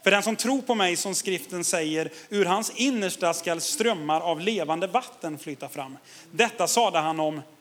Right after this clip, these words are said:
anden som de skulle få som trodde på honom. Anden hade nämligen inte kommit än eftersom Jesus ännu inte hade blivit förhärligad." Han säger att de som tror på Jesus kommer få den heliga ande.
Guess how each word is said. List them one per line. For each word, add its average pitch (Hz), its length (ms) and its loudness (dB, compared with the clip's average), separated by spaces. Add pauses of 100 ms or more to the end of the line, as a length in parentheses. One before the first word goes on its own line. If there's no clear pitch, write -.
(120)
anden 185 680 0 (380)
som 185 200 0
de 180 160 2
skulle 180 240 -2
få 180 220 -2
som 151 160 -8
trodde 151 340 -4
på 156 100 -4
honom. 170 360 -2
Anden 160 360 0
hade 175 240 -2
nämligen 151 440 -6 (380)
inte 170 300 -4
kommit 196 460 -4
än 143 240 -4
eftersom 151 380 -6
Jesus 170 400 -6
ännu 156 280 -6
inte 156 260 -8
hade 135 260 -6
blivit 135 360 -10
förhärligad." 135 680 -8 (840)
Han 190 160 4
säger 170 460 -2 (160)
att 160 220 0
de 233 300 2
som 185 380 2 (280)
tror 240 360 2
på 190 180 -4
Jesus 180 480 -4
kommer 185 520 -2
få 139 380 -6 (220)
den 143 120 -8
heliga 127 400 -10
ande. 123 260 -18